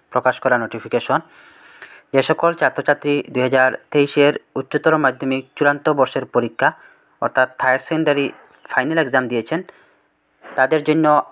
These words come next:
আসাম উচ্চতর মাধ্যমিক শিক্ষা পরিষদ থেকে উত্তরপত্রের ফটোকপি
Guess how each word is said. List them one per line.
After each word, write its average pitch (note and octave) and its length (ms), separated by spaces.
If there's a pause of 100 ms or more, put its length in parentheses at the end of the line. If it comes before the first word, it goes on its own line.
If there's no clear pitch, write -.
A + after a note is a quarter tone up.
আসাম D#3+ 420
উচ্চতর C#3+ 400
মাধ্যমিক C3 480 (160)
শিক্ষা - 340
পরিষদ C3 500
থেকে B2+ 240 (420)
উত্তরপত্রের D3 720 (1000)
ফটোকপি D3 560